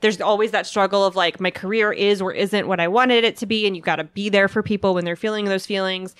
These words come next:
and also hope that they're gonna be there for you. So it's just, like, the book touches on a lot of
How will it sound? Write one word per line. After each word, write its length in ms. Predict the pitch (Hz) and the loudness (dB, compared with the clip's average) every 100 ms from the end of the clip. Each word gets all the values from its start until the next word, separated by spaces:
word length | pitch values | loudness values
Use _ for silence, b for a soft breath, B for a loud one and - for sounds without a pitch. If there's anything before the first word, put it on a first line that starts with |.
| B | B
and 100 | - | -2
also 380 | 214 214 214 202 | 2 2 4 2
hope 220 | 185 208 | 4 0
that 80 | 180 | 0
they're 100 | 175 | -4
gonna 180 | 180 180 | -2 -2
be 120 | 175 | -2
there 160 | 175 165 | -2 -2
for 120 | - | -6
you. 240 | 190 240 | 0 0
So 140 | 240 349 | 2 2
it's 200 | 302 - | 2 0
just, 120 | 370 | -2
like, 140 | 320 - | -2 0
the 80 | |
book 260 | 311 392 - | 0 0 -2
touches 560 | - 302 - 190 175 - B B | -2 -2 2 2 0 -4 B B
on 120 | 254 262 | 2 4
a 80 | |
lot 240 | 269 269 247 | 6 6 6
of 220 | 233 202 | 4 2